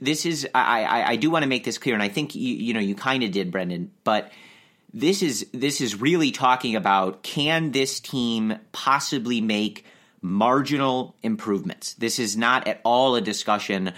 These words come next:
of, you know, Wilson is bad, get rid of Wilson. Nothing close to that. This is a, a conversation of if the Cubs cannot go out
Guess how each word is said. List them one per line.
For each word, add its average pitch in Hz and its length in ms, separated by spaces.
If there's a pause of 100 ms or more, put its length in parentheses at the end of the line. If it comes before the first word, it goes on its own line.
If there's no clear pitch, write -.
(220)
of, 95 500 (220)
you 117 80
know, 98 160
Wilson 113 460
is 107 160
bad, 95 480
get 113 200
rid 120 140
of 107 140
Wilson. 104 400 (100)
Nothing 131 420
close 107 360
to 95 80
that. - 280
This 117 260
is 151 160
a, 147 120 (100)
a 117 60
conversation 123 800
of 98 160
if 98 140
the 101 80
Cubs 117 320
cannot 101 500
go 143 180
out 110 320